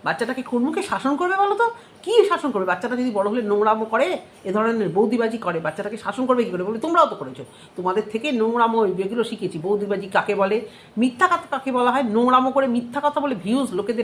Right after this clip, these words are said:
টাকা কী করে মারতে হয়, লোকেদের টাকা, ক্যাশ টাকা মারলেই মারা বলে না। লোকেরা যে ভিউজ দিয়েছে, এই, এই টাকা দিয়ে ওই গান্ডে পেন্ডে গেলা হচ্ছে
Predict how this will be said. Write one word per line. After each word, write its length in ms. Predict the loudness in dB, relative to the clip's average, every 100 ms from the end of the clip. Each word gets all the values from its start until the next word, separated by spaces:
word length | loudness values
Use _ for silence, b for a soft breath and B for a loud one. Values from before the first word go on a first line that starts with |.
| 2
টাকা 220 | 4 4
কী 120 | 0
করে 160 | 0 0
মারতে 400 | 2 -2 -2 -8
হয়, 160 | -8 -10 B B B
লোকেদের 380 | 0 2 2 0 0 -2
টাকা, 220 | -2 -2
ক্যাশ 260 | -2 -4
টাকা 220 | -2 -2 0
মারলেই 380 | 0 2 0
মারা 260 | 2 4 4
বলে 240 | 4 0
না। 160 | -4 -12 -16 B B -6
লোকেরা 260 | 0 2
যে 80 | 2
ভিউজ 300 | 0 0 0
দিয়েছে, 320 | 0 -4 -2
এই, 100 | -2 -4
এই 200 | -4 -2
টাকা 300 | 0 2 2
দিয়ে 560 | 0 -8 -8 -4 -2 0
ওই 120 | -2
গান্ডে 340 | 2 2 2
পেন্ডে 220 | -4 -2 -2
গেলা 320 | 2 4 4
হচ্ছে 460 | 2 -6 -12 -12